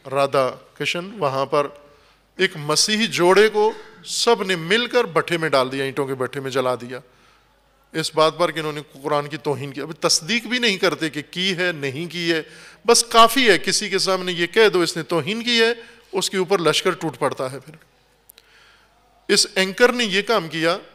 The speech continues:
कि इन सो-, सिविल सोसाइटी के वर्कर्स को कहा कि ये तौहीन मजहब करते हैं, फलां करते हैं। खूब ज़ाहिर है कि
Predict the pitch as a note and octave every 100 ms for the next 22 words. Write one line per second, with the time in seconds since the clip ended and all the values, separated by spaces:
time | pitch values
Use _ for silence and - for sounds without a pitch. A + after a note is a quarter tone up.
0 | _ - - _ _ _ _ _ _ _
1 | _ - F3+ - F3+ E3 C#3+ B2 - -
2 | D#3 - F3 F3+ E3+ - E3 D#3+ E3+ D3+
3 | D3 D3 F#3+ E3+ G3 F#3 E3 E3 E3+ F3
4 | D#3 D#3 E3 - _ _ _ - D3 C#3+
5 | D#3 C#3+ C#3+ E3 D3 E3 D3 D3+ C#3+ D#3
6 | D#3+ E3 E3 D3 D#3 D3 - - _ _
7 | C#3 A#2 E3+ F3 E3